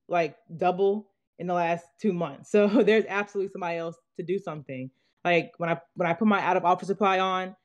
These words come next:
like, I don't have to feel the need to respond to emails if I've told you to please contact X Y Z. And, like, you know, as you were mentioning too, prece-, like, who takes precedence? So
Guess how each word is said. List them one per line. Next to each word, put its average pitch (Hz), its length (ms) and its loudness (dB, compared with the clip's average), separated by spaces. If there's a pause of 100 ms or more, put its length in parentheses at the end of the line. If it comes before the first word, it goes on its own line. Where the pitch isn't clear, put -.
(400)
like, 160 100 -6
I 165 40 -4
don't 185 140 0
have 185 120 -4
to 170 60 -10
feel 180 160 0
the 170 80 -4
need 175 340 -4
to 180 80 -4
respond 165 340 -2
to 139 40 -6
emails 170 480 0
if 170 120 -2
I've 165 160 2
told 208 340 6
you 165 440 0 (480)
to 190 240 6 (100)
please 202 220 2
contact 180 400 -2
X 160 180 -8
Y 160 180 0
Z. 156 420 -4 (480)
And, 185 100 0
like, 180 280 0
you 175 100 -4
know, 165 260 0 (640)
as 175 140 2
you 190 80 8
were 185 40 2
mentioning 175 360 -2
too, 196 260 0
prece-, 220 380 -2
like, 156 280 -2
who 208 120 2
takes 190 220 2
precedence? 160 540 -4 (460)
So 180 180 4